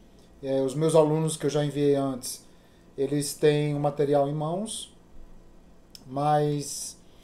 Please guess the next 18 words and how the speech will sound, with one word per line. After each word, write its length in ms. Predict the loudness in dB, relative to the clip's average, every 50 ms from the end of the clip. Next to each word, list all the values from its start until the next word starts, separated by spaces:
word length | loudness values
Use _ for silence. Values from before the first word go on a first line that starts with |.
| -20 -20 -20 -20 -20 -20 -20 -20 -20 -12 -6
quem 180 | -4 -2 2
tá 60 | 2 2
assistindo 240 | 0 0 -2 0
esse 180 | 0 0 0 -2
vídeo 220 | -4 -2 -4 -2
depois, 680 | -2 -2 -4 -2 0 4 4 4 4 2 -2 -10 -14 -18 -20 -20 -20 -20 -20 -20 -20 _ -20 -20 -16 -4 4
pode 280 | 6 6 6 6 6
dar 80 | 4 4
uma 140 | 4 4 4
pausa 280 | 6 6 6 6 4 2
aqui 160 | -4 -6 -6
no 120 | -8 -6
vídeo 440 | -4 -2 -2 -2 -2 -2 -4 -8 -8 -12 -16 -20 -20 -12 -10
e 80 | -4
vai 200 | 2 4 6 6
procurar 360 | 6 4 2 2 4 6 6 6
o 40 |
material 600 | 6 2 0 0 2 4 6 6 6 6 4 2